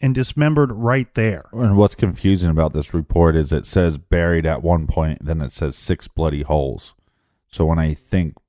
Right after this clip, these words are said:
Speaker 2: six bloody holes, I'm thinking these holes were dug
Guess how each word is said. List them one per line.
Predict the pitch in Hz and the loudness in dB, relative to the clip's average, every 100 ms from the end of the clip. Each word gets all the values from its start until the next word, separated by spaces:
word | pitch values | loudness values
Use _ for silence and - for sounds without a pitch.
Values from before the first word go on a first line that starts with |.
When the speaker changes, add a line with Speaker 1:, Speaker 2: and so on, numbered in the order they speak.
| - | -14
Speaker 2:
six | - 90 - | -4 -4 -4
bloody | 82 82 76 | -2 0 2
holes, | 80 76 71 | 2 2 0
I'm | 69 | -4
thinking | 67 76 73 71 67 _ _ _ _ - | -6 -8 -6 -10 -10 _ _ _ _ -4
these | 78 64 - _ _ _ - _ 82 | -4 -4 -12 _ _ _ -20 _ -6
holes | - 101 98 87 | 2 4 4 2
were | 82 | 0
dug | 85 82 82 76 | 2 2 2 -2